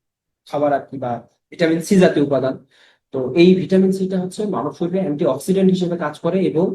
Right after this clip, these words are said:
আহ, মানব শরীরে যে ইমিউন সিস্টেম আছে, রোগ প্রতিরোধ ক্ষমতা, এই রোগ প্রতিরোধ ক্ষমতাটাকে বাড়িয়ে দেয়,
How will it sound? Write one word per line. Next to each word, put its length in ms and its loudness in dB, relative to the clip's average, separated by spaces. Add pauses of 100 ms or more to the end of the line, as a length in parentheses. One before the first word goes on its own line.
(340)
আহ, 180 -2
মানব 320 2
শরীরে 340 0
যে 60 6 (120)
ইমিউন 260 4
সিস্টেম 400 -2
আছে, 240 -8 (160)
রোগ 200 6 (100)
প্রতিরোধ 420 2
ক্ষমতা, 360 -4 (560)
এই 120 0
রোগ 200 6
প্রতিরোধ 400 2
ক্ষমতাটাকে 460 -2
বাড়িয়ে 320 0
দেয়, 180 -12